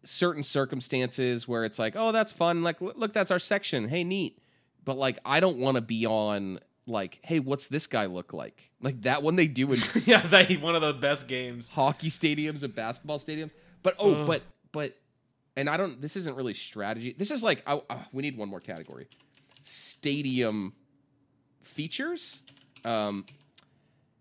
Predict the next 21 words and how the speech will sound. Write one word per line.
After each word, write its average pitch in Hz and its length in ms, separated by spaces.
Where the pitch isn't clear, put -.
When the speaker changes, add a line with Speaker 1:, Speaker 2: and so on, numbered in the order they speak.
Speaker 1:
I, 214 500
I 156 140
do 208 220
love 127 460
the, 120 100
like, 107 400
when 127 180
they 123 100
do, 117 160
like, 107 220
the 113 100
Simba 127 440
cam 147 420
and 120 100
it's 117 80
just - 140
people 131 280
holding 127 280
up 127 100
their 120 120
babies. 120 680